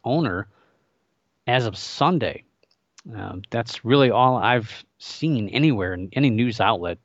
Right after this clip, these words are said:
Uh, so there's no news on if authorities are stepping in to have the cat tested to see if it's in fact a savanna cat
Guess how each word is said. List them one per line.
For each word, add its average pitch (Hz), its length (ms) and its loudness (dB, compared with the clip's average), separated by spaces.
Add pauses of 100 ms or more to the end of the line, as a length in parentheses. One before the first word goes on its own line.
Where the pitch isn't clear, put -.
Uh, 82 120 -6
so - 140 -10
there's 101 220 -8
no 143 200 4
news 113 420 0
on 101 200 -6
if 95 120 -10
authorities 104 680 0 (720)
are 120 80 -4
stepping 120 460 -2
in 110 160 -4
to - 120 -10
have 120 180 -4
the 110 60 -10
cat - 300 -6
tested 147 580 -4
to - 100 -12
see 120 260 -6
if 107 160 -6
it's - 160 -8
in 151 200 0
fact 131 360 -2
a 107 80 -2
savanna 107 600 -2
cat 85 380 -8